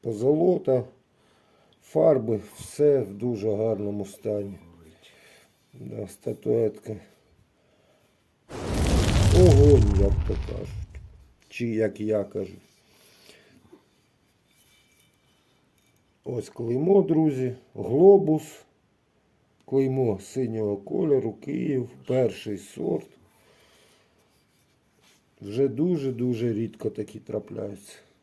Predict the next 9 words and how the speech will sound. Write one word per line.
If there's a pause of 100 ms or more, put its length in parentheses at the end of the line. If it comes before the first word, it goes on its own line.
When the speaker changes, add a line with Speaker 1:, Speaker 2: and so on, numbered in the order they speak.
(280)
Speaker 1:
Шедеври. (1700)
Ціна
її
дві
тисячі
гривень. (2000)
Ну
і
наостанок,